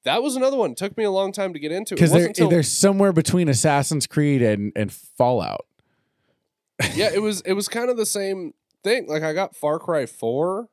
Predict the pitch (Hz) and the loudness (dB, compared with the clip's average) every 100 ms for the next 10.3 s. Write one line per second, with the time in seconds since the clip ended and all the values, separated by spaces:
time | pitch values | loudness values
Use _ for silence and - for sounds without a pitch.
0 | _ _ _ _ _ _ - 147 143 143 | _ _ _ _ _ _ -4 -4 -4 -4
1 | 135 - 147 - - _ - 139 151 147 | -4 -4 -4 -6 -10 _ -4 -4 -4 -6
2 | - 139 139 147 139 120 139 147 - 175 | -8 -6 -4 -2 -4 -6 -6 -6 -4 -6
3 | - _ _ _ _ _ _ _ 269 339 | -6 _ _ _ _ _ _ _ -2 0
4 | - 202 202 185 156 - 120 117 156 147 | 0 0 0 -2 -2 -2 0 2 2 0
5 | - 117 123 131 135 139 107 95 101 101 | -2 0 0 0 -2 0 -2 -4 -4 -4
6 | 101 95 143 113 110 - 101 101 90 85 | -4 0 0 0 -4 -4 -4 -2 -2 0
7 | 311 165 220 202 185 151 - 143 139 127 | 0 2 0 0 -2 -2 -4 -8 -4 -2
8 | 127 135 120 127 123 120 92 117 135 160 | -2 -4 -4 -6 -4 -6 -6 -6 -4 -4
9 | 151 233 269 254 170 - 123 127 151 175 | -4 -4 -2 -2 -4 -6 0 2 2 -2
10 | 185 - | -8 -6